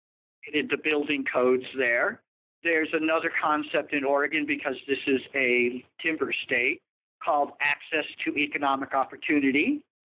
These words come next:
And then you end up with things called forestry camps. And that allows almost year-round inhabitation. Now, most of the indigenous people out here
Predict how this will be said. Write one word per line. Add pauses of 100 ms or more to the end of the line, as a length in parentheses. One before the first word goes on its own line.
(160)
And
then (520)
you
end
up
with
things (140)
called (120)
forestry
camps. (640)
And (400)
that
allows (560)
almost
year-round (120)
inhabitation. (400)
Now, (480)
most
of
the
indigenous (100)
people
out
here